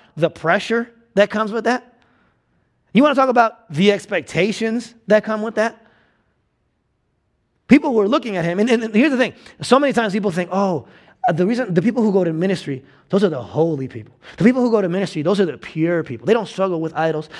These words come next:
They don't struggle with selfish ambition. They don't struggle with competition." Uh, newsflash, they do. They're some of the worst. Actually, the reason why they are the worst, people in ministry are the worst,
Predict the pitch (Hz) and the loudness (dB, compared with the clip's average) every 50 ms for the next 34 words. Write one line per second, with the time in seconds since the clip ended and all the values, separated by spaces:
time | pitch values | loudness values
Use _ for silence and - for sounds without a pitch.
0 | - - 196 214 208 - - - 190 180 180 170 165 147 - - 165 151 165 151 | -2 0 0 0 0 -4 -6 -4 -4 -2 -2 -2 -4 -4 -4 -4 -4 -4 -4 -6
1 | 135 151 147 135 151 151 139 151 143 - - - 202 233 240 196 - - - 190 | -6 -6 -6 -4 -6 -6 -6 -8 -10 -12 -2 2 2 2 2 0 -6 -4 -4 -2
2 | 190 185 175 165 165 160 160 156 147 147 147 - - 156 143 - 143 147 - _ | -2 -2 -2 -4 -6 -6 -6 -8 -8 -8 -10 -8 -8 -6 -6 -6 -8 -10 -14 _
3 | _ _ _ _ _ _ _ _ _ _ _ _ _ _ _ - 147 151 151 143 | _ _ _ _ _ _ _ _ _ _ _ _ _ _ _ -2 -2 0 0 0
4 | 139 - - _ _ _ _ _ _ _ _ _ _ _ _ _ _ _ 147 165 | -2 -4 -8 _ _ _ _ _ _ _ _ _ _ _ _ _ _ _ 0 0
5 | 190 185 175 156 147 135 117 110 113 - - _ _ _ 139 139 135 143 143 120 | 0 0 -2 -4 -6 -8 -8 -8 -12 -16 -20 _ _ _ -6 -4 -4 -4 -6 -8
6 | 104 - _ _ _ _ _ _ _ _ _ _ _ _ _ _ _ _ _ _ | -10 -14 _ _ _ _ _ _ _ _ _ _ _ _ _ _ _ _ _ _
7 | _ _ _ _ _ _ _ _ _ _ _ _ _ _ _ _ _ _ _ _ | _ _ _ _ _ _ _ _ _ _ _ _ _ _ _ _ _ _ _ _
8 | _ _ _ - 185 190 226 214 202 190 180 175 190 220 170 160 196 240 254 - | _ _ _ -4 0 0 2 2 2 2 0 0 0 0 0 0 0 0 0 0
9 | 202 196 196 196 - - _ _ - - _ - 185 233 240 247 226 214 208 202 | -2 -4 -4 -4 -6 -10 _ _ -20 -8 _ 0 0 2 2 2 2 2 2 2
10 | 196 190 208 254 269 226 202 165 165 160 160 - 214 226 208 190 196 202 185 - | 2 2 2 2 2 0 -2 -2 -2 -4 -2 -2 -2 0 0 0 0 -2 -2 -2
11 | - 165 175 220 254 175 156 143 135 139 156 - | 0 0 2 2 2 0 -4 -6 -8 -10 -12 -14